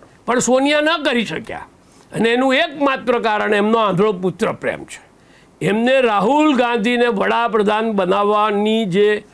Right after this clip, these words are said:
એમની મહત્વાકાંક્ષા છે, જે માતૃ ઘેલછા છે,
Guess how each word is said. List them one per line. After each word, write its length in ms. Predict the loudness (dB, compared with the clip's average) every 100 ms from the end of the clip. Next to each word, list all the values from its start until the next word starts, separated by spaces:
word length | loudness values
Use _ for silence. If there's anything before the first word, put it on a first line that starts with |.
| -20 -20 -4
એમની 320 | -2 0 0
મહત્વાકાંક્ષા 1080 | 2 0 0 -2 0 -2 0 -2 -2 -4 -6
છે, 380 | -8 -14 -14 _ -20 -20 -2
જે 120 | 0
માતૃ 640 | 0 -2 -6 -2 2 2
ઘેલછા 640 | 2 0 0 0 0 -2 -2
છે, 320 | -4 -6